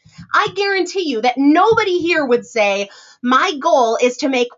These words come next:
perfect food choices one hundred percent of the time." That's not the goal. The goal is, "I want to see my body change. I want to feel in control of my relationship with food."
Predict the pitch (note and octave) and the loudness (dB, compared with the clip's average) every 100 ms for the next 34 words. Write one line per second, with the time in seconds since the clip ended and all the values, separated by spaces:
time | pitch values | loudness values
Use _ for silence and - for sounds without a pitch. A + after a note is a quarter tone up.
0 | - E4 F#4 A4+ A4+ - - F#4+ F4+ B3+ | -4 -2 0 -4 -6 -14 -4 -2 -2 -4
1 | A#3+ A3+ A#3 A#3 G#3+ A#3+ B3+ C4+ C#4 - | -4 -4 -4 -6 -2 -4 -2 -4 -4 -6
2 | C4 - A#3+ G#3+ A3 A3+ F3 - _ _ | -6 -4 -4 -4 -10 -8 -10 -12 _ _
3 | _ _ _ G4 G#4 A#4 A#4 D#4+ - - | _ _ _ -4 0 -2 -2 2 4 4
4 | - - - - C4+ E4 A4 C5+ D4 G#3+ | 2 -6 -8 -6 0 2 2 2 0 0
5 | B3+ D4+ _ _ _ C#4+ F#4+ G4 F#4+ G4 | -2 -4 _ _ _ -2 0 -2 -2 0
6 | F#4+ D4+ F4+ A#4+ A4 - B3+ F#3 G3 C4 | 0 2 2 2 -2 -4 -4 -4 -2 0
7 | F4 F4+ G4 G4 F#4+ G4 F4 G4 G4+ F#4+ | 0 -2 -2 0 0 0 0 0 0 -2
8 | G4+ F#4+ F#4 F4+ F4+ F4+ F#4+ F#4+ E4+ A#4 | -2 -2 -2 -4 -4 -6 -6 -8 -4 -2
9 | G4+ F#3 | 0 -2